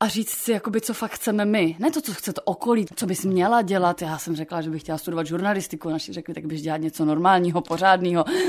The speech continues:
Tak jsem šla prostě na ekonomku a možná, že dřív, kdybych tohle to věděla, byla bych někde jinde, ale já si myslím, že nemá vůbec smysl se zabývat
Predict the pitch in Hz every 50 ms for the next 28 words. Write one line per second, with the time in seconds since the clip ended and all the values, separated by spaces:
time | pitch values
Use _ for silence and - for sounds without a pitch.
0 | 359 349 320 247 - 185 170 - - 185 170 - 185 170 156 - 170 165 156 -
1 | 196 185 185 190 214 240 233 262 262 247 226 220 214 214 202 196 185 170 143 185
2 | 180 - - - - - - - - - - - - 214 214 220 196 240 254 254
3 | 240 254 247 202 202 208 240 247 233 202 214 196 220 - - 220 214 208 220 -
4 | - - 202 202 190 180 208 208 220 233 254 262 240 220 190 202 196 196 190 202
5 | 180 208 196 180 185 196 190 190 190 202 208 208 208 202 196 196 185 - 214 202
6 | - - 208 196 170 208 196 190 185 - - _ _ _ _ _ _ _ _ _
7 | _ - 202 196 185 175 170 165 160 156 - - _ - - 156 180 196 175 180
8 | 185 185 - - - 190 196 175 - - 160 - - 156 139 175 160 160 170 156
9 | 160 156 156